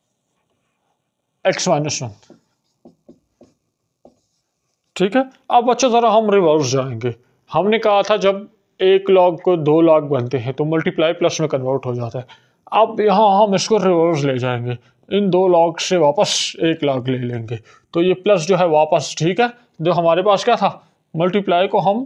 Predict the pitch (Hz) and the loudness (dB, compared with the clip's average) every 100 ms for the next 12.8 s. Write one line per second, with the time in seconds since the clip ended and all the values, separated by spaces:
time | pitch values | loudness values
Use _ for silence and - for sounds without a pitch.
0 | - _ _ _ - 196 254 240 233 233 | -12 _ _ _ -2 0 0 0 2 2
1 | 208 185 156 151 - 120 _ - _ 160 | 2 0 -2 -4 -4 -10 _ -20 _ 0
2 | 180 208 220 196 208 175 180 196 196 190 | 0 2 2 4 4 4 2 2 2 4
3 | 190 170 165 165 151 139 127 131 139 127 | 2 4 2 2 2 0 -2 -4 -6 -8
4 | 120 - _ _ - _ - 180 202 247 | -8 -10 _ _ -20 _ -2 0 0 -2
5 | - _ - - 226 233 240 180 185 185 | -6 _ -2 2 2 2 0 2 2 4
6 | 185 185 208 180 190 185 165 208 - 160 | 2 0 0 2 2 2 2 0 0 -2
7 | 165 151 147 147 139 135 143 147 196 196 | 2 0 0 -2 -2 -4 -4 -2 -4 -6
8 | _ _ - - 160 160 160 170 - 196 | _ _ -6 -2 2 2 0 -6 -4 -4
9 | 190 - 190 160 190 233 - - 165 160 | -2 -2 0 2 0 0 -2 -4 -4 -2
10 | 151 156 143 131 131 214 285 - _ _ | -2 -4 -2 -2 -2 -2 -4 -10 _ _
11 | 196 156 135 120 - 120 113 113 110 113 | -2 -2 -2 -6 -6 -8 -6 -10 -10 -16
12 | _ _ _ - 220 294 247 - | _ _ _ -4 0 0 0 -2